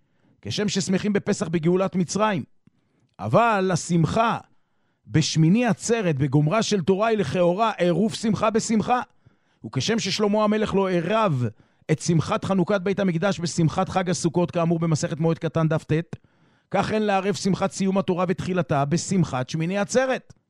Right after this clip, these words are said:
אמר הרב שך זצ"ל, בדרך צחות, בספר נפש החיים מביא רב חיים וולוז'ין זצ"ל לדברי הזוהר הקדוש, שהאדם הוא עולם קטן,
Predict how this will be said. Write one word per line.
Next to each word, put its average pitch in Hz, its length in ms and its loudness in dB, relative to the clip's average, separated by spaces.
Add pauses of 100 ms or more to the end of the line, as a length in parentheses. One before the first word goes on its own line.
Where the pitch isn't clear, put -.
אמר 208 120 4
הרב 214 240 2
שך 214 240 0
זצ"ל, 170 520 0 (500)
בדרך 156 340 0
צחות, - 560 -2 (380)
בספר 208 380 0
נפש 202 280 0
החיים 190 340 0
מביא 185 260 2
רב 170 100 -2
חיים 196 220 2
וולוז'ין 170 460 2
זצ"ל 147 300 0
לדברי 151 340 0
הזוהר 190 340 2
הקדוש, 170 400 0
שהאדם 165 340 0
הוא 185 160 4
עולם 180 240 2
קטן, 170 360 0